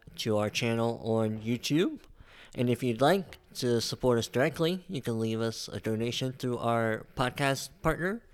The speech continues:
host, Red Circle. Links for all this below in the show notes and the description. And to start it off, we're gonna be talking about the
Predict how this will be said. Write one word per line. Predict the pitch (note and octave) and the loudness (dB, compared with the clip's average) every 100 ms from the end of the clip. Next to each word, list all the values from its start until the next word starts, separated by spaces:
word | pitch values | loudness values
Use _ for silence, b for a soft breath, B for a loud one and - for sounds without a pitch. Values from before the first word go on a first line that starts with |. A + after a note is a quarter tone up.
| b b b - | b b b -2
host, | B2 D#3 D#3 - - - - - | 2 2 0 -10 -14 -20 -20 -16
Red | G#2+ A2 C3 | -2 -2 0
Circle. | C#3 B2+ F3+ A3+ b b b b - | -2 0 0 -2 b b b b -2
Links | C3 C#3+ | 0 0
for | - C3+ | 2 4
all | C3+ C#3 | 6 6
this | D3+ D3 - A2 A2+ - | 6 2 -4 -10 -12 -2
below | B2+ C3 C3 C3 | 2 6 6 4
in | C3 B2 | 2 -2
the | A#2 | 0
show | - C#3+ | 2 4
notes | D3+ D#3 D3 | 4 2 0
and | B2 G#2+ | -4 -4
the | G2+ | -4
description. | G2 G2+ - F3+ - C3+ D#3 b b b b b b b b - - | -4 -4 -2 -2 -2 -6 -8 b b b b b b b b -20 -6
And | A2+ G#2 | -4 -4
to | A2+ | -4
start | - C#3 C#3 | 4 6 8
it | |
off, | C#3 E3 G3 - | 8 8 6 0
we're | D3 | 0
gonna | C3+ C#3 | 4 4
be | C3 C#3+ | 2 -2
talking | C3 D3+ D3 D3+ | 4 6 6 4
about | C3+ D3 C#3+ C3+ | 4 6 4 2
the | - C#3+ C#3 C#3 C3 | -2 0 0 0 -2